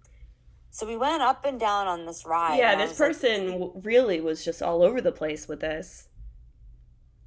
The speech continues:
Speaker 1: But, you know what? Sometimes you want a review that just sounds like a brain dump.
Speaker 2: Yeah.
Speaker 1: That's what this is.
Speaker 2: Sometimes it takes you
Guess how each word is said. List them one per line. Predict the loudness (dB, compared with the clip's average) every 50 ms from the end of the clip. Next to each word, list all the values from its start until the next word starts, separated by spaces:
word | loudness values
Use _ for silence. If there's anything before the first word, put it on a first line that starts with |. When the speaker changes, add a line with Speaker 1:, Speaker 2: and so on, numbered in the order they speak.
| -8 -6 -6 -6 -6 _ -4
Speaker 1:
But, | -2 0 0 0 0 0 -2 -4 -8 -12 -14 -18 -20 -20 -14 -10
you | -8 -6
know | -4 -2 -2
what? | 0 0 0 -2 -2 -4 -6 -8 -12 -18 -20 -20 -20 -20 -20 -20
Sometimes | -16 -14 -12 -10 -10 -10 -10 -8 -6 -6 -6 -6 -8 -8 -10 -10
you | -10 -8
want | -6 -6 -6 -6
a | -8 -8
review | -10 -10 -12 -10 -8 -6 -4 -4 -6 -6 -8 -10 -6
that | -4 -4 -4 -4
just | -8 -10 -10 -8
sounds | -4 -4 -4 -4 -4 -6 -6 -2
like | -2 0 0 -2 -8 -10
a | -14
brain | -12 -8 -6 -6 -6 -6 -6
dump. | -6 -4 -6 -6 -8 -14 _ _ -14 -6
Speaker 2:
Yeah. | -4 -4 -4 -4 -12 -20 -20 _ -20 -20 -20 -20 -20 -20 -20 _ _ -20 _ _ _ _ -20 -14 -12
Speaker 1:
That's | -12 -12 -12 -14
what | -10
this | -10 -10 -10 -8 -10
is. | -10 -6 0
Speaker 2:
Sometimes | 2 2 2 2 2 2 4 4 4 4 2 -2 -4 -4 -10 -10 -12 -12 -14 -16 -18 -20 -20 -20 -20 _ _ _ _ _ _ -20 -20 -20 -14 _ 2
it | 2 2 2 2
takes | 2 2 2 2 2 -4 -10 -6
you | -4 -4 -2 -2 -2 -2 -4 -4 -4 -2 2 2 2 2